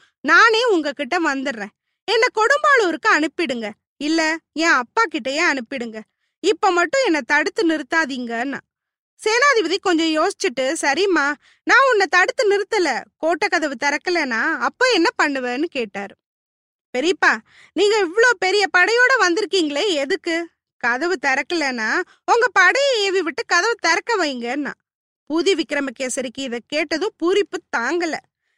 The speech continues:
"எம்மா, நீ கொடும்பாளூர் பொண்ணுன்னு நிரூபிச்சிட்டம்மா. அவசியம்னா கதவை உடைச்சிடலாம், ஆனா அதுக்கு தேவை இருக்காதுன்னு நினைக்கிறேன். குந்தவை கிட்ட இருந்து சக்கரவர்த்திக்கு செய்தி கொண்டு வர்ற உன்னை யாரால தடுத்து நிறுத்த முடியும்?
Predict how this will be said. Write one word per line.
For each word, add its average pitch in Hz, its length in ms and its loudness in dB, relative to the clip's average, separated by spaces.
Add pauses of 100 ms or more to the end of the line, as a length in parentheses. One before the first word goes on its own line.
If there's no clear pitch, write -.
(140)
"எம்மா, 302 340 0 (360)
நீ 381 120 0 (100)
கொடும்பாளூர் 480 680 2
பொண்ணுன்னு 339 440 2
நிரூபிச்சிட்டம்மா. 339 800 -2 (380)
அவசியம்னா 294 800 0 (200)
கதவை 330 420 0
உடைச்சிடலாம், 294 680 -2 (400)
ஆனா 480 220 4
அதுக்கு 440 320 2
தேவை 554 400 0
இருக்காதுன்னு 359 560 0
நினைக்கிறேன். 269 500 -4 (460)
குந்தவை 427 380 2
கிட்ட 320 320 -2
இருந்து 320 340 0 (120)
சக்கரவர்த்திக்கு 415 680 -2
செய்தி 339 340 -2
கொண்டு 320 280 0
வர்ற 285 200 -2 (100)
உன்னை 285 360 0 (480)
யாரால 339 540 2
தடுத்து 440 340 -2
நிறுத்த 381 300 0
முடியும்? 359 440 0